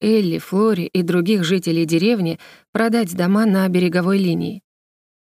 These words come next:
Концерн собирается построить там ресторан и яхт-клуб для мультимиллионеров, приплывающих из Массачусетса и с Род-Айленда. Финансовые условия весьма щедрые,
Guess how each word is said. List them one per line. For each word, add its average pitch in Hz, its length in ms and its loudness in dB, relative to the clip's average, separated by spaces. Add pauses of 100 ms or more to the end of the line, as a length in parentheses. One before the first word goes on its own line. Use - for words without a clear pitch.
(420)
Концерн 233 420 2
собирается 196 500 -2
построить 196 440 -2
там 185 200 0
ресторан 190 520 0
и - 120 -2
яхт-клуб 202 760 -2
для 175 340 0
мультимиллионеров, 180 960 0 (280)
приплывающих 202 720 0
из 190 340 -2
Массачусетса 185 960 -2
и 196 160 0
с 175 140 -4
Род-Айленда. 180 760 -4 (920)
Финансовые 233 540 2
условия 226 340 2
весьма 196 360 0
щедрые, 196 520 -4